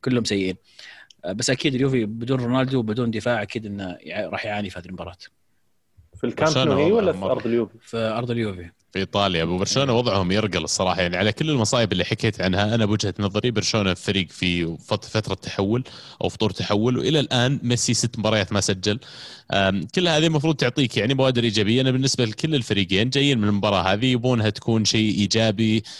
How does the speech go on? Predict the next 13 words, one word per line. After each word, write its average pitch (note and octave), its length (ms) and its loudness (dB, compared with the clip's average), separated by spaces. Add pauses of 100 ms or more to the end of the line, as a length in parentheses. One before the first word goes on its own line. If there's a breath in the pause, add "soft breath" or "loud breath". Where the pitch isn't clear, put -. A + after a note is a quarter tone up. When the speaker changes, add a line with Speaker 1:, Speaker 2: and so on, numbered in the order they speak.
(220 loud breath)
Speaker 3:
في - 180 -12
بداية A2+ 340 2
سيئة F#2+ 400 2
يمكن E2 300 -2
الموسم. D#2+ 420 -4 (1600 loud breath)
Speaker 1:
والله D3+ 320 0
مش، C#3 140 -2
آه، C3+ 180 0
معك، C3 580 -2
بس - 140 -6
أتوقع C3 320 -2
يعني A#2 360 0
حتى C3+ 320 -2